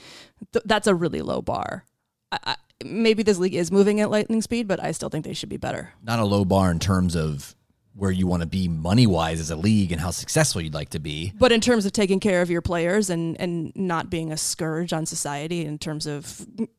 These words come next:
Speaker 1: <laughs> capitalistic
Speaker 2: Yeah,
Speaker 1: patriarchy.
Speaker 2: I totally agree. I'm, I'm with, they have a lot of things to overcome, but I'm gonna l-, give them, like, a year. I'm gonna give them some time to figure this out. Honestly, I don't know why the, our, our eyes are off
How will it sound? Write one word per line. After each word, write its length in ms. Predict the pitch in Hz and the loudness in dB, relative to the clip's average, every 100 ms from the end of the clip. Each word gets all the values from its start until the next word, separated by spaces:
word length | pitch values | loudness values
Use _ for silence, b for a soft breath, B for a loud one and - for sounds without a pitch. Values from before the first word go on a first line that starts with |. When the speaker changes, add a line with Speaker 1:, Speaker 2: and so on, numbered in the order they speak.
| _ | _
Speaker 1:
<laughs> 480 | _ - 262 247 _ | _ -8 -4 -6 _
capitalistic 640 | - - 196 170 190 180 - | -8 -4 -2 0 -2 -2 -4
Speaker 2:
Yeah, 80 | - | -2
Speaker 1:
patriarchy. 600 | 170 185 190 - 208 240 | 2 4 2 2 0 0
Speaker 2:
I 140 | 85 | -2
totally 420 | 82 - 80 82 87 | -4 -4 -2 0 -2
agree. 520 | 82 87 85 98 110 151 - | -2 0 0 0 -4 -12 -8
I'm, 220 | 85 85 | -4 -4
I'm 180 | 87 87 | -2 -2
with, 220 | 87 - | -2 -2
they 120 | 101 98 | 2 4
have 100 | 98 | 4
a 40 | |
lot 300 | 92 98 110 | 4 6 6
of 100 | 104 | 4
things 340 | 113 104 95 - | 2 0 0 -2
to 80 | |
overcome, 560 | 92 87 85 - 87 82 | -2 -2 -2 -2 0 0
but 140 | 82 | -2
I'm 240 | 85 87 80 | -2 -2 0
gonna 260 | 98 98 | 0 2
l-, 180 | 92 90 | 2 0
give 420 | 104 - 98 82 | -4 -2 -2 0
them, 240 | 90 85 82 | -2 -2 0
like, 280 | 80 80 87 | -2 -4 -4
a 60 | |
year. 400 | 85 85 85 82 - | -4 -2 -2 -4 -2
I'm 120 | 101 | 0
gonna 160 | 110 107 | 2 2
give 240 | 90 101 | 0 0
them 140 | 98 90 | 0 0
some 160 | 92 | -2
time 240 | 92 92 87 | -2 -2 -2
to 60 | |
figure 280 | - 92 87 | -2 -2 -2
this 200 | 82 - | -2 -2
out. 320 | 78 98 127 - b b b b _ _ _ _ _ _ _ _ _ _ _ _ _ _ | 0 0 -2 -6 b b b b _ _ _ _ _ _ _ _ _ _ _ _ _ _
Honestly, 480 | 90 107 131 180 185 - | 2 4 6 4 4 4
I 80 | |
don't 80 | 117 | 6
know 80 | 120 | 8
why 180 | 107 104 | 8 6
the, 180 | 98 - - - | 4 0 -6 2
our, 260 | 95 98 | 2 2
our 160 | 92 92 | 2 2
eyes 240 | 90 87 | 2 0
are 80 | 87 | 0
off 180 | 78 | -2